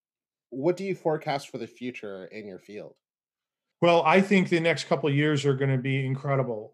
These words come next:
Speaker 2: Um, we are gonna continue to see this trend, um, uh, follow through. You know, there's a, there's a macroeconomic trend that's been out there for a while now, and, um, it, it's called the baby boomer wave.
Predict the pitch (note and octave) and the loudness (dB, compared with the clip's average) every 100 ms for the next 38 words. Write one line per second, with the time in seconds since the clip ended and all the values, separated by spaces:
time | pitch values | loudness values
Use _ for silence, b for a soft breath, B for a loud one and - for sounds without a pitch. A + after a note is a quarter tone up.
0 | - C3+ B2+ B2+ C3 D3 D#3 C#3+ D3 C#3 | -4 -2 -2 -2 0 2 2 2 0 0
1 | C#3 C3+ C3+ E3+ E3+ F3 E3+ D3+ C3+ - | 0 -2 -2 -4 -2 -2 -4 -4 -6 -4
2 | D#3 C#3 C#3+ C#3+ - D3 C#3+ C3+ B2 B2+ | -2 -2 -2 -4 -4 0 2 2 0 -4
3 | C#3+ B2+ B2+ B2+ B2 A#2+ B2+ - _ _ | -6 -4 -2 -4 -4 -6 -8 -12 _ _
4 | _ _ C#3+ C3 B2+ B2 F3+ - - D3+ | _ _ -10 -8 -10 -14 -20 -6 2 4
5 | D3+ C#3+ C3+ D3 D3+ D3 C3+ A#2+ b b | 4 2 0 0 2 4 2 0 b b
6 | b b b - G3 E3 D#3 D#3 D#3+ D3+ | b b b -10 -4 0 2 4 4 4
7 | D3 D3+ D#3+ D3 D3 D3+ E3+ A3 A#3 - | 2 0 2 4 2 4 4 4 2 0
8 | E3 D3 C#3+ D#3+ D#3+ E3 D#3 D#3+ D#3 C#3 | 4 4 2 0 -2 0 2 2 2 -4
9 | - E3 D3+ C#3+ C3+ - D3+ C#3+ D3+ D#3 | -4 -2 0 0 -2 -2 -2 -2 0 0
10 | D3 D3+ C#3 C3+ - C#3+ C3+ C3 C3 C#3 | 2 2 2 2 2 2 4 2 2 4
11 | D#3+ E3+ F#3 F#3 F#3 F#3 - - D3+ C#3 | 4 2 0 2 2 0 -6 -4 0 2
12 | C#3 C#3 C#3 C3+ C3+ - C#3+ D#3+ C#3 - | 0 0 -2 -2 -2 -6 -8 -8 -4 0
13 | D#3 C3+ C#3 C#3 F3 F#3 F#3+ G3 G3+ G#3+ | 0 2 2 2 4 6 6 6 6 6
14 | A3 A3 | 6 4